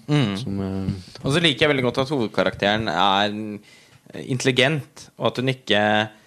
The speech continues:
Speaker 1: sånn åndsfraværende bare kaster seg ut i noen situasjoner og første gang liksom, åh, får smaken av verden. Eh, jeg synes ikke det, jeg opplever det ikke sånn i det hele tatt. Hun tar veldig mange litt sånn krasse, egenrådige beslutninger underveis,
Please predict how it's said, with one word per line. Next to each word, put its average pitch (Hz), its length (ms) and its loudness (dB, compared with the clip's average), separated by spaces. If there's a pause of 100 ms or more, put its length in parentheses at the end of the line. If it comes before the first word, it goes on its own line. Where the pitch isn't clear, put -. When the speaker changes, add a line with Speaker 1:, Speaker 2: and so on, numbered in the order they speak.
(220)
Speaker 1:
sånn 135 200 -2
åndsfraværende 101 920 0
bare 107 200 2
kaster - 440 -6
seg 113 140 0
ut - 140 -6
i - 40 -12
noen 98 120 -6
situasjoner 101 680 -4
og 101 80 -4
første - 360 -6
gang 104 240 -4
liksom, 107 240 -4
åh, - 800 -14
får - 220 -10
smaken 107 420 -4
av 117 80 -2
verden. 107 440 -2 (200)
Eh, 120 420 0
jeg 117 40 -6
synes 135 200 -8
ikke - 220 -4
det, 117 140 0
jeg 123 80 2
opplever 117 340 -4
det 135 140 -4
ikke - 100 -16
sånn 110 180 -10
i 104 40 -8
det 110 100 -6
hele 101 120 -6
tatt. - 340 -4 (360)
Hun 131 500 -4
tar 120 260 0
veldig 117 300 -2
mange 110 340 -2
litt 120 120 -6
sånn 107 320 -2 (320)
krasse, - 460 -2
egenrådige 98 1000 -2
beslutninger 95 540 -8
underveis, 123 400 -2